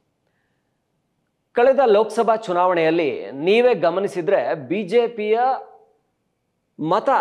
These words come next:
ಕೇಳುವಂತಹ, ಬಿ ಜೆ ಪಿಯ ಆ ಪೇಜ್ ಭಾಗದಲ್ಲಿ ಕೆಲಸ ಮಾಡುವಂಥ, ಬೂತ್ ಮಟ್ಟದಲ್ಲಿ ಕೆಲಸ ಮಾಡುವಂಥ ಆ ಕೇಡರ್ ಇತ್ತಲ್ಲ, ಅವರು ಮನೆ ಮನೆ ಮ-, ಮನೆ ಮನೆಗಳಿಗೆ ಹೋಗಿ ಮತವನ್ನ ಬಹಳ ಕೇಳಲಿಲ್ಲ,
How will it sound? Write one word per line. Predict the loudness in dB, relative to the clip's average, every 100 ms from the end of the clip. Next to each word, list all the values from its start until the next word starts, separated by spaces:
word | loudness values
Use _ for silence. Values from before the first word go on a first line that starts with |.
| -2 -10 0
ಕೇಳುವಂತಹ, | 4 4 2 0 -2 0 0
ಬಿ | 0 -4 0
ಜೆ | 0 0
ಪಿಯ | -2 0 2 2 -2 -10 -20 _ _ 0
ಆ | 2 2
ಪೇಜ್ | 0 2 4 4 4 2 2 -2 -8 -20 -20 -6
ಭಾಗದಲ್ಲಿ | 0 2 2 2 0
ಕೆಲಸ | 0 -2 -2
ಮಾಡುವಂಥ, | -2 -4 -8
ಬೂತ್ | -16 -2 2 2 2
ಮಟ್ಟದಲ್ಲಿ | -2 0 0 0 -2
ಕೆಲಸ | -4 -4
ಮಾಡುವಂಥ | -4 -2 -2 -4 -6 -12 -12 _ _ -6
ಆ | -6
ಕೇಡರ್ | 0 2 2 2 2
ಇತ್ತಲ್ಲ, | 0 -2 0 0 -2 -18 _ _ _ _
ಅವರು | 0 2 4
ಮನೆ | 2 0 0 2 2
ಮನೆ | 2 2
ಮ-, | 2 0 0
ಮನೆ | -2 0
ಮನೆಗಳಿಗೆ | 0 0 2 2 2
ಹೋಗಿ | 2 0
ಮತವನ್ನ | 0 -2 -2 -2 -2 -2
ಬಹಳ | -4 -6 -6
ಕೇಳಲಿಲ್ಲ, | -8 -18 -10 -8 -6 -8